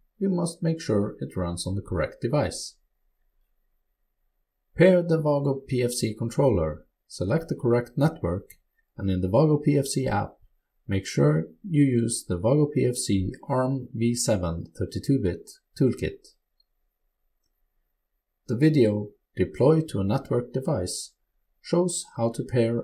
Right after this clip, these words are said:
and deploy to a device. We can now run the system.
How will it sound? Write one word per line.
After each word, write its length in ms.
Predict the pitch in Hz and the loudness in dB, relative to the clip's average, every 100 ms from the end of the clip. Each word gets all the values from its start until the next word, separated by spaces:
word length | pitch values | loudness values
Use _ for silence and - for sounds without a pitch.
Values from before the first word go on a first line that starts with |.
| - | -4
and 100 | 135 | -4
deploy 340 | 131 - 85 80 | -4 -4 -6 -6
to 240 | - 107 | -6 -6
a 60 | 107 | -6
device. 720 | 117 120 85 - - - - _ - - _ _ _ _ _ _ - | -4 -2 -2 -4 -12 -14 -18 _ -20 -20 _ _ _ _ _ _ -10
We 80 | - | -6
can 140 | 92 | -4
now 260 | 92 165 180 | 0 4 6
run 340 | 165 147 151 | 6 6 6
the 80 | 151 | 0
system. 580 | - 156 - - 80 | 0 -2 -4 -6 -8